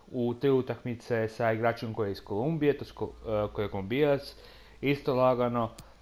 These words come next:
I Bigfoot Wise-, e, Foot Wizard-, e, Wizardi,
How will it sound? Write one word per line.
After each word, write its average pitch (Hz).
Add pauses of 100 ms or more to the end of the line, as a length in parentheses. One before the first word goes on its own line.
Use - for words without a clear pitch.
(300)
I 120
Bigfoot 120 (100)
Wise-, 117
e, -
Foot -
Wizard-, 117 (280)
e, 107 (320)
Wizardi, 110